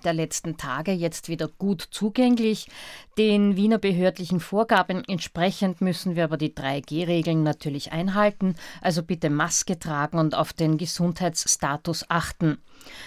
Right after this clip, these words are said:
Der Austausch von Q-S-L-Karten mit der Wand ist natürlich möglich, aber bitte nehmt Kontakt auf mit Arnold O E eins I A H oder mit dem Reinhard O E eins R H C, damit das Clubheim auch aufgesperrt ist.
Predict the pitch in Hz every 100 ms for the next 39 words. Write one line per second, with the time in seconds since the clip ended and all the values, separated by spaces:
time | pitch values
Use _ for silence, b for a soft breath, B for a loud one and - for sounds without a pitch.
0 | B B B B - 190 170 170 175 170
1 | 208 185 - 196 175 - 180 165 - 185
2 | 233 202 196 185 185 175 165 - 156 139
3 | 135 196 233 - - 160 - 160 147 -
4 | 135 160 226 240 196 180 170 180 190 185
5 | 185 165 - 175 156 143 - - 190 214
6 | - 170 143 - 160 180 190 190 - 160
7 | 160 147 143 - 208 196 - 156 143 151
8 | 190 233 B B B 254 247 220 185 175
9 | 151 143 165 190 196 196 185 170 - 156
10 | 156 - 175 165 170 165 - 175 190 170
11 | B B B - 233 208 - - 180 -
12 | - 180 170 180 170 170 165 - 185 -
13 | 170 - 170 156 156 143 -